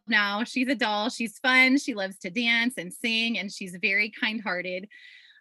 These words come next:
Our second child, Chase, he is nine years old. And by the time he came along, uh, it was really fun when he came along because I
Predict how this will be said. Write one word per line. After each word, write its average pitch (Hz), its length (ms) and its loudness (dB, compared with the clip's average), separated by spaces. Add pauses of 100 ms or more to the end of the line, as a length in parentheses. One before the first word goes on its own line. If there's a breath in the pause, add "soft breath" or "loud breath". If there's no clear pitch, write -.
Our 254 140 8
second 311 480 2
child, 247 580 4 (140)
Chase, 254 560 0 (200)
he 269 440 2
is 240 380 2
nine 240 420 6
years 202 240 0
old. 180 440 -4
And 208 260 0
by 220 160 4
the 220 100 -2
time 254 260 4
he 349 280 0
came 302 260 2
along, 214 560 0 (480 loud breath)
uh, 220 300 8
it 254 60 4
was 285 200 0
really 339 380 0
fun 294 380 6
when 262 120 4
he 285 140 6
came 277 180 2
along 240 380 0
because 240 320 -2
I 208 160 2